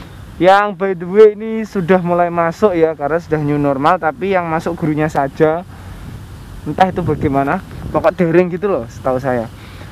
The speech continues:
Nah, kita akan menerbangkan di sini, guys. Jadi kita tes terbang ya, bukan menerbangkan sebetulnya, tapi tes terbang karena, eh,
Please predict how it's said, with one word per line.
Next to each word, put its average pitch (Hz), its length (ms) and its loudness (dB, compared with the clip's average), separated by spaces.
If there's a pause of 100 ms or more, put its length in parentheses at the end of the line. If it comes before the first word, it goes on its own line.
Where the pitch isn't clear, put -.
(180)
Nah, 262 400 8
kita 247 240 0
akan 240 160 0
menerbangkan 220 320 0
di 202 160 -2
sini, 226 240 0
guys. - 480 4 (480)
Jadi 160 320 -2
kita 214 240 6
tes - 320 2
terbang 180 480 4
ya, 139 160 0 (560)
bukan 151 240 2
menerbangkan 147 640 0
sebetulnya, 117 560 -4 (400)
tapi 147 320 -2
tes - 400 -4
terbang 170 640 2
karena, 180 640 2 (880)
eh, 151 240 0